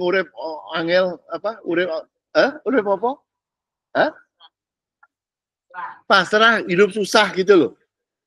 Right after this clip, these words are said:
Yang ini nggak, nerimanya ini bukan nerima itu loh, ya. Kalau orang Batak nggak tahu, ya. Nerimonya Jawa tuh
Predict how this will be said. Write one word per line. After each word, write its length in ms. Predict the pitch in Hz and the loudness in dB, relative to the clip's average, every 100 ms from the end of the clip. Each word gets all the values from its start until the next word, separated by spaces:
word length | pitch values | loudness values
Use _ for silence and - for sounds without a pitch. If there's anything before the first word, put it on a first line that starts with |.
| _ _ | _ _
Yang 220 | - 262 269 277 | 0 2 2 4
ini 100 | 320 240 | 2 4
nggak, 180 | 214 220 - | 0 0 -4
nerimanya 520 | 240 262 277 254 262 294 | -4 -2 0 0 0 0
ini 120 | 339 | -2
bukan 280 | 247 202 220 | -2 -4 -2
nerima 380 | 220 226 233 233 233 | -2 0 2 2 0
itu 220 | 226 254 | 0 0
loh, 260 | 165 101 - | 0 -4 -6
ya. 220 | 143 202 _ _ _ _ _ _ _ _ - | -4 -4 _ _ _ _ _ _ _ _ -8
Kalau 220 | 196 214 | -6 -6
orang 100 | 196 | -6
Batak 240 | 190 277 | -8 -8
nggak 140 | 170 175 | -8 -6
tahu, 120 | 151 113 | -8 -8
ya. 20 | - _ _ _ _ | -14 _ _ _ _
Nerimonya 480 | 165 202 208 208 214 160 | -12 -10 -8 -6 -4 0
Jawa 360 | 147 147 175 180 | 0 0 -2 -2
tuh 280 | 262 254 | -10 -12